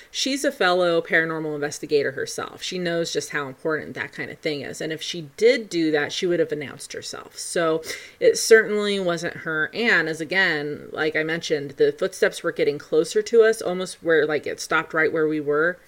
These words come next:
Nothing was there. It wasn't, like, pitch black. It was kind of dark in there, but we still had it where we're like, okay, we could see stuff. So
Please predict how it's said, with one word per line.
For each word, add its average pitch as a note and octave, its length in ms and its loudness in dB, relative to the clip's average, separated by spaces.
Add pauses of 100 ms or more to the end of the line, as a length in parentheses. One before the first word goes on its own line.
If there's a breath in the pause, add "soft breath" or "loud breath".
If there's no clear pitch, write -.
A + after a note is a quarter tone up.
(140)
Nothing E3 320 -4
was - 160 -10
there. - 300 -10 (320 loud breath)
It - 100 -2
wasn't, G3 240 4
like, C#3+ 160 -10
pitch - 340 -6
black. - 320 -8
It - 80 -6
was - 100 -10
kind E3+ 260 -2
of F3+ 80 -2
dark F3+ 220 0
in G#3+ 60 2
there, G#3+ 220 0
but F#3+ 180 4
we E3 140 0
still E3 380 0
had D#3 220 -2
it C#3 140 -4
where C3+ 140 -2
we're C3 160 -4
like, A#2+ 180 -8
okay, C#3+ 240 -4
we - 80 -12
could - 160 -14
see C#3+ 220 -8
stuff. - 400 -12
So D#3 460 0